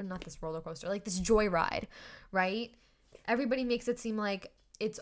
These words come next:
all happies and rainbows and puppy dogs, and it's not like that, you know? It comes with a lot of stress.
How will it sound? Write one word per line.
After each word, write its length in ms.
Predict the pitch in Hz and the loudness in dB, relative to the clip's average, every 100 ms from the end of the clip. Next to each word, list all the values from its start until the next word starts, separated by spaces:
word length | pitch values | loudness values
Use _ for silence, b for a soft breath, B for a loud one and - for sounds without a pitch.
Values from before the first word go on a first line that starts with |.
| - | 0
all 380 | 208 208 214 190 | 4 6 6 4
happies 640 | 185 196 - 202 196 190 | 4 4 2 -4 -4 -4
and 160 | 185 180 | -4 -4
rainbows 520 | 185 190 190 190 180 | -2 0 2 2 0
and 220 | 175 170 | -4 -4
puppy 240 | 202 208 | -6 -4
dogs, 460 | 196 185 180 180 170 | 0 2 2 0 -4
and 340 | 170 226 247 | -6 -6 -4
it's 240 | 294 247 277 | -2 -2 -4
not 380 | 285 302 - 190 | -4 -4 -6 -6
like 260 | 240 285 | -6 -6
that, 300 | - - - | -6 -4 -6
you 140 | 196 196 | -8 -6
know? 160 | 202 | -4
It 100 | 220 | -4
comes 320 | 220 240 285 - | -6 -8 -8 -8
with 140 | - | -8
a 80 | 180 | -6
lot 420 | 170 170 185 240 - | -6 -2 0 0 -2
of 80 | - | -6
stress. 680 | - 202 196 - - - | -4 4 4 4 0 -2